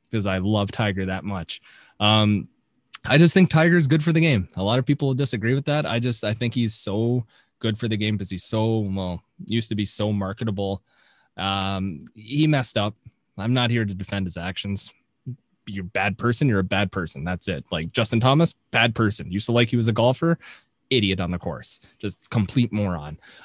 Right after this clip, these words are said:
Uh, Tiger's my number one for sure. Number two is tough. Number two is very tough for me. I love Phil,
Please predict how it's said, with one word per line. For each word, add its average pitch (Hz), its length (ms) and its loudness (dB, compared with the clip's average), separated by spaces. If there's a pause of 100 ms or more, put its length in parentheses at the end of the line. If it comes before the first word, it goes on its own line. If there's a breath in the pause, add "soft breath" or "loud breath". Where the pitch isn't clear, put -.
(120 loud breath)
Uh, 104 400 4 (240)
Tiger's 143 400 6
my 127 100 8
number 120 240 4
one 110 320 0
for 120 400 -2
sure. 107 480 0 (420 soft breath)
Number 240 300 2
two 233 260 -2
is 226 140 0
tough. - 460 -6 (680 soft breath)
Number 175 360 2
two 185 240 2
is 151 140 4
very 123 340 2
tough 101 240 -8
for - 180 -10
me. 78 240 -10 (720 loud breath)
I 139 240 4
love 139 440 4
Phil, 113 440 -4